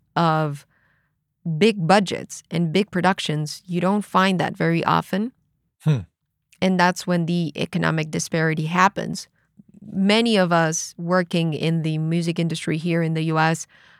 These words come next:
Speaker 1: I find myself in the U S Latin kind of world, which
Speaker 2: Mm-hmm.
Speaker 1: is like two worlds colliding together. But still, within the U S, many of us don't get hired by the major labels,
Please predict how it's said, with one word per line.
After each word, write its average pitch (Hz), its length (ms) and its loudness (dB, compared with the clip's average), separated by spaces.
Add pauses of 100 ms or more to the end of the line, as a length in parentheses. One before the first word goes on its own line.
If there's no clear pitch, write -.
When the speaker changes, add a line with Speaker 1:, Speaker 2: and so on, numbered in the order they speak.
(120)
Speaker 1:
I 170 120 0
find 170 280 2
myself 165 380 -2
in 165 100 -2
the 160 80 -4
U 170 280 0
S 160 200 -2
Latin 165 560 2
kind 165 280 -2
of 160 60 -2
world, 180 420 2 (160)
which 135 200 0
Speaker 2:
Mm-hmm. 120 120 2
Speaker 1:
is 170 160 -4
like 165 180 -8 (140)
two 208 160 0
worlds 165 380 0
colliding 170 460 0
together. 185 400 2 (580)
But 196 260 0
still, 254 360 4
within 180 360 2
the 170 80 -2
U 190 260 2
S, 180 360 4 (380)
many 190 440 2
of 175 120 2
us 165 260 2
don't 175 340 0
get 175 180 0
hired 160 500 0
by 156 200 0
the 156 80 -4
major 160 400 0
labels, 165 500 -2